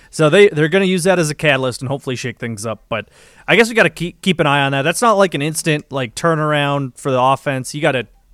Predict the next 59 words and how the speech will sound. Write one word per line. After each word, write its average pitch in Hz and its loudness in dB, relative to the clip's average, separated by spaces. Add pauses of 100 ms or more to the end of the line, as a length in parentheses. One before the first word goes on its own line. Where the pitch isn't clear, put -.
you 143 -10
gotta 156 2
ha-, 135 -2
keep - -10
an 131 -4
eye 127 -2
on 123 -4
these 110 -8
guys 113 -4
and 113 -10
see - -10
what 123 -8
they 113 -8
do 110 -10
going 107 -8
forward. 113 -6
But, 107 -6 (640)
um, 113 -6 (580)
yeah, 104 -6 (240)
I 117 -6
don't 101 -8
know. 95 -16 (840)
One 240 4
last 247 2
piece 226 -4
of 226 -2
news 220 0
before 190 -2
we 196 0
get 180 0
into 170 -6
the, 143 -4 (200)
the 151 -2
relevant 170 4
injuries 127 -6
is, 143 -10 (400)
I, 202 -8
I 233 -4
gotta 214 2
bring 151 0
this 127 -4
up 127 -8
quick. 110 -8
This 170 -4
is 160 -8
like 156 0
a 127 -4
keeper 156 -4
dynasty 127 -4
type 120 -6
thing, 117 -6
but 151 -4
let's 190 -4
talk 139 0
about 117 -4
it - -12
quick. 123 -12
Darius 220 2
Geis 151 -2